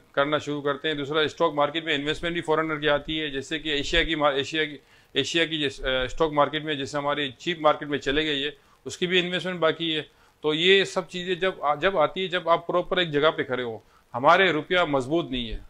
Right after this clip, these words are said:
हमारा रुपया जब मजबूत होगा, जब हमें लोन मिलेगी, हमारे रिजर्व बढ़ेंगे। और ज़रूरी नहीं है कि हम अपने, मतलब, लोन लेके रिजर्व बढ़ाएं। हमारे पास ओवरसीज पाकिस्तानी है माशाल्लाह, और दूसरी हमारे इंडस्ट्री होल्डर है।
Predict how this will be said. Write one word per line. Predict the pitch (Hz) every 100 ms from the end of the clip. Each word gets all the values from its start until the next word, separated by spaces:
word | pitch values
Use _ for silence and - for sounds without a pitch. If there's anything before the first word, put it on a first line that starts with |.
| -
हमारा | 139 165
रुपया | 160 156 170
जब | 160 170
मजबूत | 160 143 151
होगा, | 147 156
जब | 156 151
हमें | 139 147
लोन | 151 135 151
मिलेगी, | 127 117 110 107 _ _ _
हमारे | 120 143 165 151
रिजर्व | 139 175
बढ़ेंगे। | 147 131 117 107 98 - - - - -
और | 135 170 165
ज़रूरी | 127 117 160 214 220
नहीं | 196 220
है | 185
कि | 170 151
हम | 131 160 175 165
अपने, | 143 170 170 170 160
मतलब, | 147 170 151
लोन | 143 151 185
लेके | 170 170 175
रिजर्व | 135 147
बढ़ाएं। | 127 127 147 160 _ _ _ 127
हमारे | 135 170 185
पास | 185 160
ओवरसीज | 147 151 156 170
पाकिस्तानी | 147 139 147 - 147 139
है | 143
माशाल्लाह, | 143 131 120 135 139 143
और |
दूसरी | 135 135 156
हमारे | 147 147 151 143
इंडस्ट्री | 135 143 170
होल्डर | 139 131 131
है। | 147 147 - -